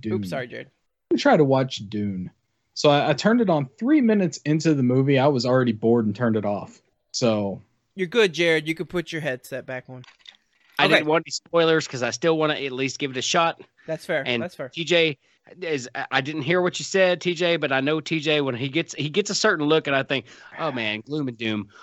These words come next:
Speaker 3: Um, and so, and I, and I kind of, I, we even talked about it. I kind of expected this one to be gloom and doom, but I kinda <laughs> wanna watch it anyway just to see how much of it, but I don't need T J telling me why. <laughs>
Speaker 2: Well, here, let's, let's pivot.
Speaker 1: I'm just saying I turned it off after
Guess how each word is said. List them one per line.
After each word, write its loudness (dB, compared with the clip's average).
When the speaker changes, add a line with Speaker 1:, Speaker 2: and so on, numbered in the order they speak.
Speaker 3:
Um, 2
and 0
so, -2
and -6
I, -4
and 0
I 2
kind 0
of, -4
I, -8
we -2
even -2
talked 0
about -2
it. -6
I -2
kind -2
of -4
expected -8
this -10
one -2
to -8
be -2
gloom 2
and 0
doom, 4
but -2
I 0
kinda -4
<laughs> -2
wanna -2
watch -4
it -6
anyway -2
just -8
to -10
see -6
how -2
much 0
of 0
it, -6
but 0
I 4
don't 2
need 0
T -2
J 2
telling -2
me -4
why. -2
<laughs> -4
Speaker 2:
Well, 4
here, 10
let's, 4
let's 4
pivot. 2
Speaker 1:
I'm 6
just 4
saying 4
I -2
turned -4
it -4
off -4
after -8